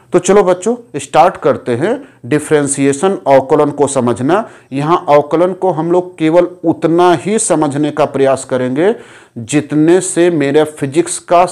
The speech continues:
हर वो सवाल सॉल्व हो जाए जो बड़े से बड़े कॉम्पिटिशन में, यूपी बोर्ड में और आपके बुक में हैं। तो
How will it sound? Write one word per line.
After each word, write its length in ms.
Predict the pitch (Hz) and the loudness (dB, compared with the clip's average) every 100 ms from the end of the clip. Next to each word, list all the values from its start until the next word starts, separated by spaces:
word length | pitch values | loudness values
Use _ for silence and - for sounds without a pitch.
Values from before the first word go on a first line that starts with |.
| - - | -6 -6
हर 180 | 143 202 | 0 2
वो 180 | 180 180 | 2 0
सवाल 440 | - 131 139 139 | 0 0 2 0
सॉल्व 360 | 135 131 131 117 | 0 0 2 0
हो 160 | 117 | -4
जाए 320 | 120 139 196 233 - - - 113 | -2 0 0 -2 -10 -20 -18 -8
जो 260 | 104 180 | 0 2
बड़े 280 | 151 131 151 | 4 4 4
से 180 | - 147 | 0 -2
बड़े 240 | 131 135 151 | 0 0 0
कॉम्पिटिशन 640 | 139 120 - 123 156 156 | -2 -2 -4 -4 -2 0
में, 280 | 170 208 233 - _ - | 0 0 -4 -14 _ -6
यूपी 380 | 117 131 131 156 | 0 0 2 2
बोर्ड 300 | 147 160 156 | 4 2 2
में 220 | 180 226 - - - | 0 -2 -8 -8 0
और 140 | 139 | 4
आपके 320 | 127 123 - 113 | 4 2 -2 -2
बुक 280 | 120 - | -4 -4
में 200 | 147 233 262 - | -4 -4 -6 -10
हैं। 180 | 117 92 - _ _ _ _ _ _ _ _ _ _ _ - _ | -8 -8 -14 _ _ _ _ _ _ _ _ _ _ _ -20 _
तो 100 | 226 | 0